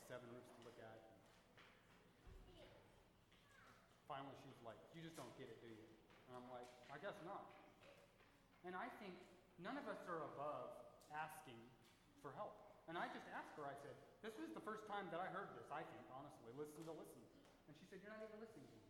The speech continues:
And I said, "Okay, I'm sorry. Let's start over." That's exactly what I said. I said, "How should I have responded? I just did the best I know." 'Cause I can speak for us men. I think we all just do the best we know,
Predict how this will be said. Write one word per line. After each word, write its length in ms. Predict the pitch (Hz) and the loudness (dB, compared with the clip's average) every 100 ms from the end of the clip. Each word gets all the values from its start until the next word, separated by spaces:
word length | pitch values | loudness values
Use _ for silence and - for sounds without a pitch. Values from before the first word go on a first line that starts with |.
| - - - - - | -14 -18 -18 -16 -4
And 80 | 156 | 0
I 80 | |
said, 160 | 165 170 180 | 2 2 0
"Okay, 140 | 170 117 - | 0 -2 0
I'm 120 | 143 143 | 0 2
sorry. 240 | 127 107 - - - | 2 2 -2 -8 -2
Let's 180 | 135 143 | 0 2
start 300 | - 147 120 | 4 4 6
over." 160 | 110 - - - | 0 -4 -8 -12
That's 120 | - - | -10 0
exactly 320 | 135 139 160 | 2 4 2
what 80 | 151 | 0
I 80 | |
said. 160 | - - - - - - - 156 | -2 -6 -8 -12 -14 -16 -2 0
I 60 | |
said, 140 | 147 147 | 2 4
"How 160 | 147 139 - | 6 6 4
should 140 | 139 | 2
I 80 | 123 | 2
have 220 | - - | 0 -4
responded? 480 | - - - - - - - - | -10 -14 -14 -14 -14 -16 -8 -2
I 60 | |
just 160 | 151 160 160 | 0 0 -2
did 80 | |
the 80 | 143 | 0
best 240 | 131 131 - | 2 2 2
I 100 | 123 | -2
know." 120 | 127 113 - - - - - | -2 -4 -8 -14 -16 -16 -12
'Cause 180 | - 226 - - - | 0 0 0 -6 -2
I 120 | 180 254 | 2 4
can 180 | 262 | 2
speak 240 | - 208 202 - | 0 -2 -4 0
for 220 | 165 160 151 - - - | 4 6 4 0 -4 0
us 160 | 165 160 | 2 2
men. 340 | 135 143 247 277 - | 2 4 4 4 6
I 80 | 175 | 4
think 260 | 208 262 | 6 2
we 120 | 202 220 | 6 8
all 260 | 262 233 | 10 8
just 180 | 180 185 | 4 0
do 100 | 202 | 0
the 120 | 196 | -2
best 160 | 180 202 - | -2 -4 0
we 60 | |
know, 180 | 269 311 | 2 4